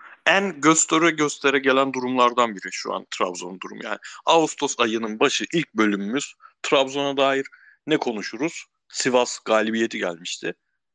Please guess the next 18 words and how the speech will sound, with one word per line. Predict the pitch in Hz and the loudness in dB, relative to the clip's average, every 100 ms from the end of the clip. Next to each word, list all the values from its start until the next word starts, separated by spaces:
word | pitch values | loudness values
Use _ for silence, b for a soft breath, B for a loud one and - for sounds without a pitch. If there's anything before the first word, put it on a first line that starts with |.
| - | 0
Birebir | 247 120 143 | 2 4 4
bunları | 135 127 113 104 | 4 2 0 -2
konuştuk. | 101 98 - - | -8 -10 -14 -4
Yani | 143 107 135 | -4 -2 -2
bu | 143 | 0
olacaktı | 135 120 123 113 - 82 | 2 2 0 -2 -4 -6
abi. | - - B B B | -6 -12 B B B
Çünkü | - 135 123 131 - b _ | -6 -4 -2 -2 -4 b _
mesela | 110 - 107 110 - b _ | -2 0 0 0 -4 b _
yazın | 101 113 131 151 | -2 0 2 2
ortasında | 113 - 92 95 113 131 | 0 -2 -8 -6 -8 -2
bir | 143 | -2
anda | 107 87 110 135 _ | -2 -2 -8 -8 _
Abdullah | 107 - 117 113 | -4 -2 0 2
Avcı | 110 110 | 0 -4
çıktı, | - - 110 | -8 -8 -2
dedi | 123 131 | -2 -2
ki, | - | -4